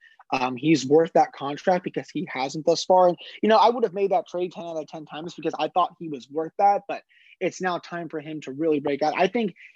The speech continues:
if he has consistent line mates and if Evgeny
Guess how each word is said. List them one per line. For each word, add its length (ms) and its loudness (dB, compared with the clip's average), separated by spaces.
if 120 -2
he 100 0
has 260 2
consistent 540 -4
line 260 -2
mates 240 -4
and 160 -10
if 140 -4
Evgeny 420 2